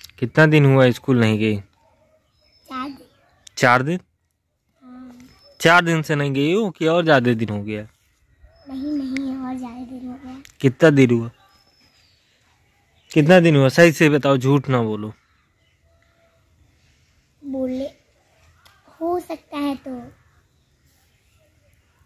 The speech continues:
Speaker 2: गए नहीं है।
Speaker 1: कितना दिन हो गया नहीं गई, बताओ तो।
Speaker 2: वो तो हमको नहीं पता है।
Speaker 1: ये नहीं पता कितना दिन हो गया नहीं गई?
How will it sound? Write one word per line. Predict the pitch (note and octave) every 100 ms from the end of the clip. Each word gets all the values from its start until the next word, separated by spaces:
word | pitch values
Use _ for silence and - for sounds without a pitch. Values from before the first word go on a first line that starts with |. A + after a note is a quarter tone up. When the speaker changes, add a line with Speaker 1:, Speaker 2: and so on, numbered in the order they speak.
| _ C#4
Speaker 2:
गए | C4 C4
नहीं | C#4 B3 B3+ A#3+
है। | A#3+ - _ - - -
Speaker 1:
कितना | C#3 D#3 F3
दिन | E3 E3+ D3+
हो | B2+ A#2
गया | A#2+
नहीं | A#2+ A2+ A2+
गई, | A#2+
बताओ | A#2 B2 B2
तो। | A#2 C#3+ C3 - _ - - -
Speaker 2:
वो | C#4+
तो | C4+ C#4
हमको | C4+ C4 A#3+ B3+
नहीं | B3 B3 C4
पता | C4+ - A#3+
है। | B3 A#3+ C4+ - - - - - - _ _
Speaker 1:
ये | C3 C#3+
नहीं | C#3 C3
पता | C3 B2+
कितना | A#2+ A#2 B2
दिन | A#2+ A2+
हो | A#2
गया | A#2 A#2
नहीं | A2+ A#2
गई? | C3+